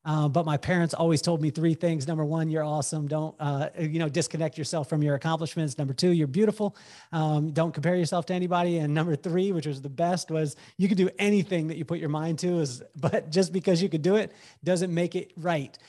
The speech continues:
And so stick to your purpose, and everything will work out.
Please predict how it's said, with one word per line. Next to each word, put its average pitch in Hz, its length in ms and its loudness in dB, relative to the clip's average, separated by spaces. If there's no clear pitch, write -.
And 156 120 0
so 156 440 2
stick - 300 0
to 180 80 -4
your 165 100 2
purpose, 208 480 0
and 151 240 -4
everything 175 340 0
will 156 80 0
work 147 240 -4
out. 170 300 -4